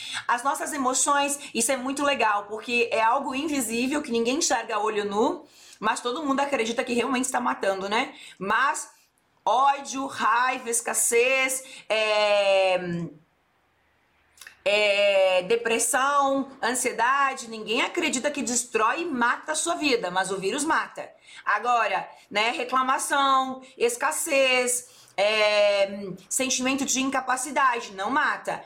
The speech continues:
mata muito mais do que o vírus. Então, nesse momento, a nossa consciência, através das técnicas que nós vamos fazer, tem sim o poder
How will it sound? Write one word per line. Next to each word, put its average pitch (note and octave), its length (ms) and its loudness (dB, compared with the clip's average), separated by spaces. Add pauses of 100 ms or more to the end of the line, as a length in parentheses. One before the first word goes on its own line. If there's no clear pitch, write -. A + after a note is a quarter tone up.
mata G#3 300 -2
muito B3+ 280 -4
mais G#3+ 260 0
do G#3+ 80 -14
que B3 120 -8
o - 20 -6
vírus. E3+ 460 -4 (300)
Então, C4+ 560 0
nesse C#4 320 -2
momento, B3 500 -2
a G#3+ 60 0
nossa A3+ 400 -2
consciência, G#3+ 840 -2 (200)
através G#3+ 400 -4
das B3 100 -4
técnicas C#4+ 580 -2
que C#4+ 80 -8
nós A#3 140 0
vamos A3+ 220 -2
fazer, G3+ 760 -2
tem D#4 180 -2
sim C#4 460 -2 (100)
o A#3 100 2
poder A3 580 -2